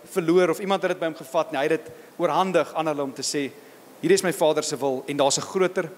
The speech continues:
plan wat julle nog nie sien nie. My Vader is nog steeds in beheer."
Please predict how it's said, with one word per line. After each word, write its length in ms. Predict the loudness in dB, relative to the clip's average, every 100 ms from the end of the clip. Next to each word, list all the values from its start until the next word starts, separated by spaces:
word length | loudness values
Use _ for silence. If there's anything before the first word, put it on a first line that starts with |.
| 0
plan 340 | 2 2 -4
wat 120 | -4
julle 140 | -2 -2
nog 160 | -4
nie 80 | -4
sien 220 | -6 -6
nie. 100 | -8 -12 -20 -20 -20 -20 -12
My 160 | -2 -2
Vader 340 | 2 2 2
is 100 | 0
nog 100 | -4
steeds 280 | -4 -2 -2
in 100 | -2
beheer." 280 | 0 2 0